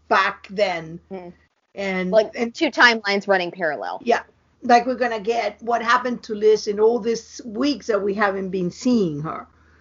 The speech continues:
Speaker 1: So I think that that's
Speaker 2: Maybe
Speaker 1: what is
Speaker 2: it's the
Speaker 1: happening.
Speaker 2: maybe as the task force starts seeing, "Oh, this is what's really happening," we flash back to this is what, what Liz was
Speaker 1: It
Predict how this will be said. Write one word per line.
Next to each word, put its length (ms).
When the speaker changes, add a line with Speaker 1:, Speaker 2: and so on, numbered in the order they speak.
Speaker 1:
So 320
I 140
think 240
that 140
that's 180
Speaker 2:
Maybe 100
Speaker 1:
what 120
is 80
Speaker 2:
it's 100
the 80
Speaker 1:
happening. 460
Speaker 2:
maybe 260
as 120
the 80
task 420
force 240
starts 420
seeing, 560
"Oh, 200
this 240
is 120
what's 220
really 300
happening," 680
we 140
flash 440
back 360
to 120
this 200
is 120
what, 220
what 220
Liz 220
was 140
Speaker 1:
It 20